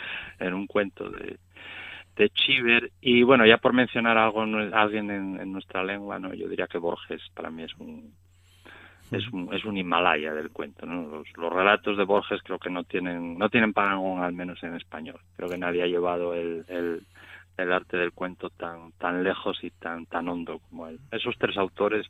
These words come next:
Speaker 1: pues, pues, esos tienes para
Speaker 2: Eh,
Speaker 1: toda
Speaker 2: esos
Speaker 1: una
Speaker 2: están
Speaker 1: vida
Speaker 2: siempre,
Speaker 1: de
Speaker 2: ¿no? <laughs>
Speaker 1: Sí,
Speaker 2: Sí,
Speaker 1: sí,
Speaker 2: sí,
Speaker 1: esos
Speaker 2: sí,
Speaker 1: están
Speaker 2: sí.
Speaker 1: siempre.
Speaker 2: Eh,
Speaker 1: Luego, insisto, siempre, bueno, hay, hay, hay,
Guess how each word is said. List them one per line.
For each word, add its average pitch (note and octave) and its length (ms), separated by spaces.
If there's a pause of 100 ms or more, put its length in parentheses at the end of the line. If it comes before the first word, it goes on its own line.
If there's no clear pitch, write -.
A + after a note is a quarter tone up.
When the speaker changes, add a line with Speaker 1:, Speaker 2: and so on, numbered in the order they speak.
Speaker 1:
pues, - 140 (180)
pues, - 140
esos - 200 (200)
tienes - 180
para - 200
Speaker 2:
Eh, A#2+ 40
Speaker 1:
toda F2+ 140
Speaker 2:
esos E2+ 100
Speaker 1:
una E2+ 80
Speaker 2:
están E2+ 160
Speaker 1:
vida A2 100
Speaker 2:
siempre, G#2+ 300
Speaker 1:
de G#2+ 60
Speaker 2:
¿no? E3 140 (440)
<laughs> - 540
Speaker 1:
Sí, B2 240
Speaker 2:
Sí, - 0
Speaker 1:
sí, - 180
Speaker 2:
sí, A#2 140
Speaker 1:
esos A#2 320
Speaker 2:
sí, A#2 60
Speaker 1:
están A#2+ 200
Speaker 2:
sí. - 80
Speaker 1:
siempre. G2 300
Speaker 2:
Eh, - 20
Speaker 1:
Luego, C3+ 400
insisto, B2 540
siempre, A2 420
bueno, G2 240
hay, F2+ 220
hay, F2+ 320
hay, F#2 280